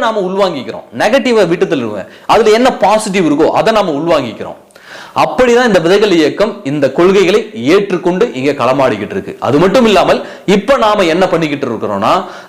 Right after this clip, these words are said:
திராவிட முன்னேற்ற கழகம் என்ற ஒரு வளர்ந்த மிகப்பெரிய நிறுவனம், ஒரு மிகப்பெரிய வளர்ந்த ஆலமரத்தை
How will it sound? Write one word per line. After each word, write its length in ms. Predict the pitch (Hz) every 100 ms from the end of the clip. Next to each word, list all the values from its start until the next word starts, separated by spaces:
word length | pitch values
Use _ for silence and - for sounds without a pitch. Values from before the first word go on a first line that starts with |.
| 131
திராவிட 400 | 151 202 220 226 196
முன்னேற்ற 460 | 165 185 208 202 185 170
கழகம் 320 | 160 175 143
என்ற 220 | 127 202 147 131
ஒரு 120 | 120 131
வளர்ந்த 380 | 165 202 196 170
மிகப்பெரிய 420 | - 180 180 175 156
நிறுவனம், 340 | 123 117 98 95 139
ஒரு 100 | 147 147
மிகப்பெரிய 420 | 180 - 185 220 139
வளர்ந்த 340 | 143 175 185 165 117 139
ஆலமரத்தை 580 | 175 180 139 120 151